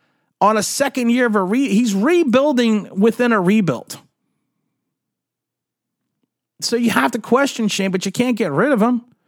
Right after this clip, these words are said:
Same thing, you can't get rid of Brian Daboll unless he does something to force him way out, force his way out to get over, back into Buffalo if, so-, if Sean McDermott gets fired,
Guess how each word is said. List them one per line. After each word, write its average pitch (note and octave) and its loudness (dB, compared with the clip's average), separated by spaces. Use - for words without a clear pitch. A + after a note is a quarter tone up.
Same C#4 0
thing, D4+ -2
you A3+ 0
can't C#4+ 0
get B3+ -2
rid B3 2
of G#3+ 0
Brian A3 2
Daboll G3 0
unless E3+ -2
he G3 -2
does E3 0
something D#3+ 0
to C#3+ 0
force D#3 -2
him C#3+ -2
way C3+ 2
out, C3+ -4
force E3+ 2
his D3 -2
way C#3 2
out C3 -2
to B2+ -8
get C3 0
over, C3 2
back C3 -2
into B2 -2
Buffalo A#2 -2
if, A2+ -6
so-, C3+ -4
if A#2 -8
Sean A#2+ -2
McDermott A2+ -4
gets - -14
fired, C#2 -14